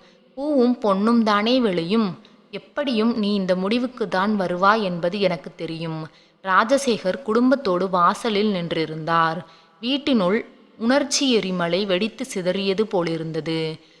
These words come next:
ஒவ்வொருவர் கண்களிலும் அவரவர் காரியத்துக்காக அழுகை பிரளயம் அக்கினி குழம்பாக வடிய கிளம்பியது. ராஜசேகர் அலுத்து கொண்டார். "என்னடா இந்த பொம்பளைங்க,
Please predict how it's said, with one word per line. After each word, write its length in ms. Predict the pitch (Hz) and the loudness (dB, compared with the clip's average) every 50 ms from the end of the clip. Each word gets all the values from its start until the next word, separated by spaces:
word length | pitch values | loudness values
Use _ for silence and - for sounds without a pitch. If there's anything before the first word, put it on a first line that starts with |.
| _ _ | _ _
ஒவ்வொருவர் 640 | - 208 226 233 240 277 302 320 302 294 302 269 294 | -4 -4 -2 0 2 2 2 2 4 2 2 2 2
கண்களிலும் 840 | - 220 196 190 202 214 214 220 208 202 185 170 170 202 226 - | 0 -2 0 0 0 0 0 2 0 0 -2 -2 -4 -4 -6 -6
அவரவர் 580 | - 180 190 185 233 254 262 247 269 262 254 247 | -6 -4 0 2 2 4 4 4 2 0 0 0
காரியத்துக்காக 880 | - 202 185 185 196 226 233 247 254 247 - - - - 196 170 - | -2 -2 0 0 2 2 2 0 -2 -2 -4 -10 -4 0 0 0 0
அழுகை 600 | - 214 202 175 165 170 202 240 262 247 285 269 | 2 2 2 2 4 4 4 2 4 4 2 0
பிரளயம் 580 | 254 269 - 190 170 170 180 175 165 180 214 233 - | 0 0 0 0 0 0 -2 -2 -2 -4 -4 -4 -4
அக்கினி 480 | - 175 175 170 165 - 262 262 269 247 | -4 -4 -4 -4 -4 -2 0 0 0 -2
குழம்பாக 640 | - 190 170 175 190 208 214 220 226 233 226 277 262 | -2 -2 0 0 2 4 6 6 6 6 4 2 0
வடிய 320 | 226 180 175 190 208 202 202 | 0 2 2 2 0 0 0
கிளம்பியது. 800 | - 175 160 156 156 156 156 156 151 165 160 160 156 151 147 - - _ _ _ _ _ _ _ _ | -2 -4 -4 -4 -6 -6 -6 -4 -4 -2 -2 -2 -2 -4 -6 -10 -16 _ _ _ _ _ _ _ _
ராஜசேகர் 760 | - 185 180 190 214 208 269 254 - 220 180 - 190 190 196 - | -2 2 2 2 4 2 0 0 0 -2 -2 -2 -4 -4 -4 -4
அலுத்து 420 | - 185 175 196 202 - - 233 - | -4 -4 -2 -4 -4 -4 -8 -10 -8
கொண்டார். 640 | - 170 175 170 151 165 175 165 160 160 165 - - _ _ _ _ _ - | -8 -8 -8 -6 -4 -2 0 0 0 0 -2 -8 -16 _ _ _ _ _ -16
"என்னடா 500 | - 170 170 170 175 175 180 180 190 233 | -12 -8 -6 -4 -2 2 6 6 6 6
இந்த 200 | 254 254 233 240 247 | 6 4 0 0 0
பொம்பளைங்க, 580 | - 214 214 208 220 220 208 208 202 196 196 | 0 -2 0 2 2 0 0 0 -2 -2 -4